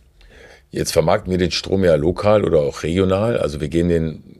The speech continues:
direkten Gesicht, weil wir wissen, der Strom kommt von dem und dem Erzeuger und, äh, der Erzeuger weiß sogar, das hat, äh, ähm, den oder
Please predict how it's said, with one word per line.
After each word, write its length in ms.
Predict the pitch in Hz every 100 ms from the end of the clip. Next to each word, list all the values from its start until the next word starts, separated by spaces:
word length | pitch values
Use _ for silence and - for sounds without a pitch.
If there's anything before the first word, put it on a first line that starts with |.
| _ _ _ 92 -
direkten 460 | 85 90 - 85
Gesicht, 480 | 76 73 110 - -
weil 160 | 73 73
wir 80 | 71
wissen, 360 | 90 - 85
der 100 | 73
Strom 260 | - 82 87
kommt 200 | 85 76
von 120 | 80
dem 140 | 85 85
und 100 | 80
dem 120 | 76
Erzeuger 640 | 69 - 104 104 101 98
und, 400 | 85 76 73 -
äh, 220 | 80 78
der 240 | 76 76 73
Erzeuger 500 | 73 76 92 95 85
weiß 180 | 87 -
sogar, 160 | 82
das 240 | 78 - 78
hat, 300 | 76 - -
äh, 260 | 80 73 - - - - - _ _ -
ähm, 480 | 78 76 76 - - 85
den 180 | 90
oder 480 | 90 80 76 62 60